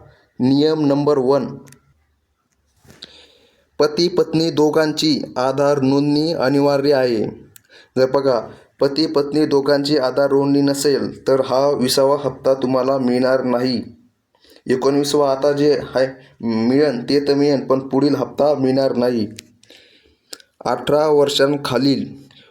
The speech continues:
कुटुंबातील सर्व सदस्यांची आधार नोंदणी आवश्यक करणे. या नियमांचे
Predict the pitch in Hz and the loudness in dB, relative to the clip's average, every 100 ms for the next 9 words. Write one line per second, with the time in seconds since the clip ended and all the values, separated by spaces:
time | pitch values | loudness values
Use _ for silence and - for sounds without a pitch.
0 | - - - 143 143 143 139 147 135 131 | -10 -4 0 2 2 0 0 -2 0 2
1 | 139 139 113 - - - _ _ - 123 | 2 2 0 -4 -18 -20 _ _ -6 -2
2 | 135 - 147 156 151 123 101 - - 123 | -2 0 0 0 -2 -2 -4 -8 -4 -4
3 | 127 135 135 131 131 135 135 120 123 127 | 0 0 0 0 2 2 0 0 0 0
4 | 135 120 - - - - _ _ _ _ | 0 0 -2 -14 -20 -20 _ _ _ _
5 | _ 127 120 113 92 90 - - _ _ | _ 0 0 0 -4 -6 -20 -20 _ _
6 | _ _ _ _ - 123 135 143 139 139 | _ _ _ _ -2 0 2 2 0 0
7 | 139 139 135 143 143 | 0 0 -2 0 0